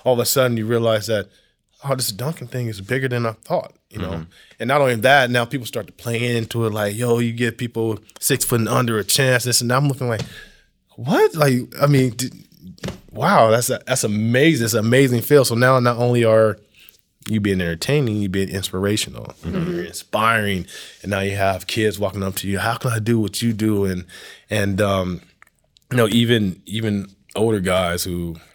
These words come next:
Speaker 1: wanna jump high, "What are you doing differently in your, your workout, your diet,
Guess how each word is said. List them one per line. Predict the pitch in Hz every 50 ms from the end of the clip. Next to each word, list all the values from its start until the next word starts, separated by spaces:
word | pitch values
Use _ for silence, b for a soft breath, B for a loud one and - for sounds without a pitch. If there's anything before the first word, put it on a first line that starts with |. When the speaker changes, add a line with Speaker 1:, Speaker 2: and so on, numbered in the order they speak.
| b b -
Speaker 1:
wanna | - 98 95 90
jump | 85 98 98 95 95
high, | - 95 92 90 90
"What | 95 107 107
are |
you | 101 95 95
doing | 87 85 101 98 95 92 90 85
differently | 98 95 - - 98 95 92 90 90 87 85 85
in | 87 85
your, | 85 85 82 80
your | 80 87
workout, | 87 90 98 95 98 - 90 85 80 78
your | 85 78
diet, | 76 101 95 90 85 85 78 -